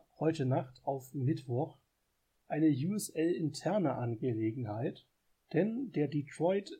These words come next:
City F C hatte den Louisville City F C zu Gast. Und das Spiel war vom Drama her, ja, durchaus unterhaltsam,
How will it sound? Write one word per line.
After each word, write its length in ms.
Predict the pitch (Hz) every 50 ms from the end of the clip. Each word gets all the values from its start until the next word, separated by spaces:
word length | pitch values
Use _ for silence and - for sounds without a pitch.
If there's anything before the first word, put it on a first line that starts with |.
| _
City 440 | - - - - 214 214 - 165 151
F 280 | - 151 131 123 - -
C 400 | - - - 131 143 180 226 - - _ _ _ _ _ _ _ _ _ _
hatte 260 | - 147 147 - 160
den 240 | 156 170 165 147 135
Louisville 460 | 151 208 226 196 143 120 117 110 113
City 400 | - - - 147 127 - 127 147
F 200 | 156 123 127 -
C 300 | - - - 156 147 151 - - - - _ _
zu 180 | - - 151 135
Gast. 460 | 120 123 131 165 - - - - - _ _
Und 180 | - 160 127 123
das 140 | 156 196 185
Spiel 720 | - - - 190 170 175 196 208 220 226 233 - - - _ _ _ _ _ _ _ _ -
war 640 | - 147 123 135 131 156 180 196 208 220 208 - - _ _ _ _ _
vom 340 | - - - 156 156 147 151
Drama 520 | - 123 113 123 139 180 208 220 220 208
her, 460 | 175 185 202 202 202 208 208 - - - _ _ _ _ _ _ _ _ _ _ _ _
ja, 540 | - 160 156 156 151 156 160 151 143 147 147
durchaus 520 | 151 123 165 190 180 - 170 180 170 -
unterhaltsam, 960 | 170 160 160 151 120 117 135 175 208 208 - - 156 147 147 156 175 202 190